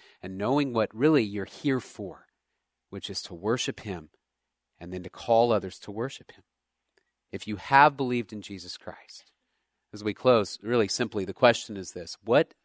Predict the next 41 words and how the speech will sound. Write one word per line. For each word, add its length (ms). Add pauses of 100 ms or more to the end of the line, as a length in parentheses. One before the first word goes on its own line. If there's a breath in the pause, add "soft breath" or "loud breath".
are 80
you 140
fighting 520 (320)
for? 480 (1500)
When 100
you 80
think 240
about 240
the 60
things 380
that 120
you 120
get 140
up 200
in 100
arms 380
about, 480
when 100
you 80
think 180
about 260
the 60
things 300
that 120
you 100
care 320
about, 500 (1160)
the 100
things 280
you 140
spend 460
your 120
time 580 (260)
protecting, 640 (2000)
are 80
they 100
the 100
things 520
of 100
Jesus 380
Christ? 640